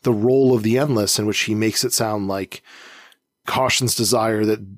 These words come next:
humans are not their playthings. In fact, maybe it's the other way around. So then it, the question is, like, are the endless,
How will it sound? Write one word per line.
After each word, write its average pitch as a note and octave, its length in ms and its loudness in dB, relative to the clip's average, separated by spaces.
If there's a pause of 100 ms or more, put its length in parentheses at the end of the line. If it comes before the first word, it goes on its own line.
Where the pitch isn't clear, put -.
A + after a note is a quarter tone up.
(240)
humans B2+ 500 0
are B2 80 2
not A#2+ 240 0
their A2 140 0
playthings. A#2+ 640 0
In G#2+ 80 -2
fact, G#2+ 340 -4
maybe G2 300 -2
it's - 140 -8
the G#2 100 -2
other G2 120 -4
way F#2+ 120 -4
around. G#2 580 -4 (400)
So B2+ 260 0
then C3 200 2
it, A#2 160 -2 (260)
the A2 100 -6
question B2 440 -2
is, G#2+ 200 0
like, G#2 240 -4
are G#2+ 80 -2
the A#2+ 160 0
endless, D3 680 0